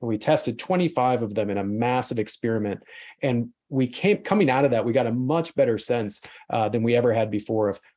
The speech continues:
what are the levers to, to push to improve people's democratic attitudes and, and turn the heat down. And when it comes to partisan animosity, affective polarization, uh, you know, dislike of rival partisans,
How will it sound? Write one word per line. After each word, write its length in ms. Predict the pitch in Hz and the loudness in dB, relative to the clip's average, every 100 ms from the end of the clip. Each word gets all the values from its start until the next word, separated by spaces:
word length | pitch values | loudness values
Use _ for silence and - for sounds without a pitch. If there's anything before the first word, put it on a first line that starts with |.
| _ | _
what 300 | 120 120 147 | -2 2 4
are 300 | 123 127 123 | 4 4 4
the 100 | 113 | 2
levers 640 | 110 113 110 95 90 - - | 0 0 0 -2 -4 -8 -8
to, 220 | - 110 | -2 -2
to 160 | 90 113 | 0 -2
push 420 | - 120 95 - - - - | 0 -2 -2 -4 -16 -20 -6
to 180 | 127 | -4
improve 520 | 110 107 - 113 110 110 | -2 -4 -2 -2 -2 -4
people's 340 | 110 107 98 | -4 -4 -2
democratic 480 | 117 104 110 104 104 | -2 -2 -2 0 0
attitudes 580 | 104 104 - 107 92 101 | 0 0 -2 -4 -4 -6
and, 160 | 95 - | -8 -8
and 160 | 104 | -6
turn 200 | - 113 | -2 -2
the 60 | 101 | -4
heat 260 | - 117 | -4 -6
down. 320 | 107 110 107 104 | -2 -2 -2 -2
And 160 | 101 - - - - | -4 -8 -20 -10 0
when 100 | 147 | 2
it 100 | 147 | 2
comes 280 | 190 208 - | 2 0 2
to 160 | 135 - | 0 0
partisan 380 | - 160 160 143 | 0 2 4 2
animosity, 800 | 127 117 117 117 - 127 127 120 | 2 2 2 0 -2 -2 0 0
affective 560 | 120 117 123 120 - 117 | 0 0 2 0 -2 -4
polarization, 920 | 123 117 110 113 110 - 123 117 107 - - - | 0 0 2 2 0 0 2 2 -2 -8 -20 -10
uh, 360 | 107 104 107 104 120 - | -8 -6 -6 -8 -10 -10
you 100 | 113 | -8
know, 120 | 104 95 | -8 -4
dislike 540 | 135 117 123 117 113 113 | -2 0 2 2 2 0
of 100 | 107 | 0
rival 320 | 113 110 - | 2 2 0
partisans, 560 | 117 113 107 113 104 | 0 0 0 -4 -6